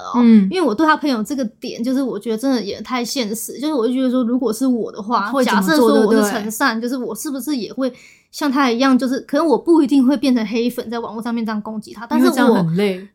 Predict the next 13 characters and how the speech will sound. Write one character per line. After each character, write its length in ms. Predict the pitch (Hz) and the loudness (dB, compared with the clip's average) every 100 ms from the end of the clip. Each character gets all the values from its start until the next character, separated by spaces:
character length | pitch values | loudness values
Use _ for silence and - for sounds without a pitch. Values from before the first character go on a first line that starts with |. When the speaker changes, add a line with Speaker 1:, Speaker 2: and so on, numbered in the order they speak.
| - | -4
Speaker 1:
呃， 220 | 277 262 | 0 2
对。 340 | - 339 226 208 | 4 4 4 -2
Speaker 2:
我 80 | 262 | -2
觉 80 | 226 | 0
得 80 | 294 | 0
这 60 | |
样 80 | 311 | 2
好 120 | 247 339 294 | 2 2 2
烦 340 | 208 185 175 | -2 0 0
哦。 140 | 196 196 | 0 0
Speaker 1:
<laughs> 20 | |
真 280 | 277 269 262 | 2 4 4
的。 280 | 262 226 | 2 -2